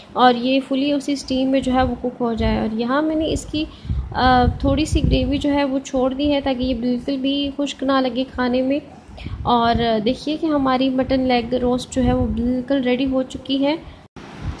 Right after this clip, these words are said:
और मैं यहाँ इसे, अ, बॉयल rice के साथ serve कर रही हूँ। और आप चाहें तो आप इसे नान, रोटी या चटनी किसी भी चीज़ के साथ serve कर सकते हैं। बकरा ईद आने वाली है, आप इसे ज़रूर try कीजिएगा। ये बहुत ही मज़े की बन के ready होती है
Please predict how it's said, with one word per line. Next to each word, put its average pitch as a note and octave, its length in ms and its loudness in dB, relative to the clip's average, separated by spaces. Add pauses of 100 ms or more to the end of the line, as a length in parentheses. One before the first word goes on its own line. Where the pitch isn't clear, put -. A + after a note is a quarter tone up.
और C4 160 6
मैं C#4 500 2
यहाँ C#4+ 300 6
इसे, C#4+ 500 2
अ, B3+ 160 2
बॉयल A#3+ 340 4
rice B3+ 240 2
के C#4 80 -4
साथ C4+ 200 0
serve C4+ 240 0 (100)
कर C4+ 120 2
रही C#4 100 2
हूँ। C#4+ 140 4
और C4+ 80 2
आप C4 280 2
चाहें C#4 320 2
तो C#4 80 0
आप B3+ 200 2
इसे B3+ 220 2
नान, B3 360 2
रोटी B3 320 0
या B3+ 100 2
चटनी B3 400 -4
किसी B3+ 280 -2
भी B3+ 100 -2
चीज़ B3 240 -2
के B3+ 80 -2
साथ B3 200 0
serve A#3+ 320 -2
कर B3 100 -2
सकते B3+ 340 -6
हैं। C#4 280 2 (540)
बकरा B3 300 2
ईद D#4+ 200 2
आने D4 240 4
वाली D4 340 2
है, D#4 100 4
आप C4+ 240 6
इसे C4+ 220 4
ज़रूर B3 340 2
try C#4 260 2
कीजिएगा। C#4 560 2
ये C4 200 2
बहुत A#3+ 340 0
ही C4+ 100 4
मज़े B3 320 2
की C#4 200 -2
बन B3+ 220 2
के C4+ 180 2
ready B3 260 2
होती C#4 340 2
है D4 220 2